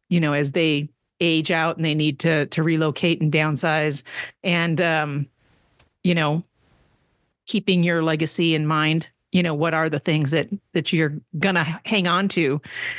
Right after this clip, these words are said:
uh, or repurpose? And, uh,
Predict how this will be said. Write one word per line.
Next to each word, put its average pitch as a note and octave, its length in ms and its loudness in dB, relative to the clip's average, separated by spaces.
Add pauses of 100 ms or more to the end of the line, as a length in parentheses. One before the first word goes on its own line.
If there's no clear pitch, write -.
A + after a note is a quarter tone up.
(240)
uh, E3 240 0
or F#3 220 0
repurpose? E3+ 800 -2 (160)
And, E3 380 2
uh, C#3+ 220 2